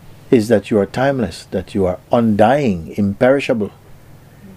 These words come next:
and that you are free and whole and happy.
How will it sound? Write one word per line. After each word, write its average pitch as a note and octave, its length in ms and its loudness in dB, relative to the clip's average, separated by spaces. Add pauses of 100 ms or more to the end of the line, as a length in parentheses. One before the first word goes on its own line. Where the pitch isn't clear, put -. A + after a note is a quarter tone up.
and A2+ 160 2
that G#2+ 180 0
you A#2 80 2
are G#2+ 80 2
free C3 540 0
and F2 160 -6
whole A#2 340 2
and G2 140 -2
happy. A#2 480 -6